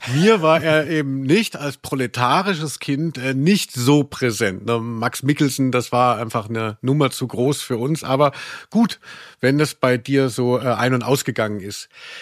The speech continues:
Ich hatte so einen anderen, äh, andere Aversion gegen ihn, weil ich, äh, lach mich nicht aus, ich, wir lesen uns das hier mit Quitty Seeds, ich hab sie schon erwähnt vorhin, ähm, äh, und ihr gehören auch diese ganzen Tim und Struppi Hefte,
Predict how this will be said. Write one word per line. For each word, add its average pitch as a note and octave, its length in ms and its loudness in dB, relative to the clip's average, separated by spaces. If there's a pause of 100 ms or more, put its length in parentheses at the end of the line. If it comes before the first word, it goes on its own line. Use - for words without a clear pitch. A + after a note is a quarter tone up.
(140)
Ich C#3 140 -2
hatte F3 180 2
so F3 140 2
einen D#3+ 100 2
anderen, F#3+ 680 2
äh, D3+ 40 -2
andere D#3 500 0
Aversion D3+ 640 2
gegen D3 300 0
ihn, E3+ 340 0 (340)
weil C3 380 2
ich, - 540 -4
äh, D3+ 280 0
lach D3 240 -2
mich F3 160 0
nicht D3+ 200 -4
aus, E3 400 2
ich, - 420 -10
wir C3 300 0
lesen E3 420 2
uns E3 220 -4
das C#3+ 160 -2
hier G#3 420 0
mit D3+ 220 -4
Quitty A3 280 -4
Seeds, E3+ 380 -6
ich - 100 -4
hab D3 120 -4
sie C#3 320 -4
schon C#3 240 -4
erwähnt B2+ 520 2
vorhin, C3+ 580 -2 (300)
ähm, C#3 300 0
äh, - 20 0
und C#3+ 300 2
ihr D3+ 140 4
gehören D3 320 4
auch C#3 100 2
diese A#2+ 200 -4
ganzen A2+ 500 -2
Tim B2+ 160 -2
und A#2+ 140 -4
Struppi D#3+ 360 -2
Hefte, G#2+ 380 -6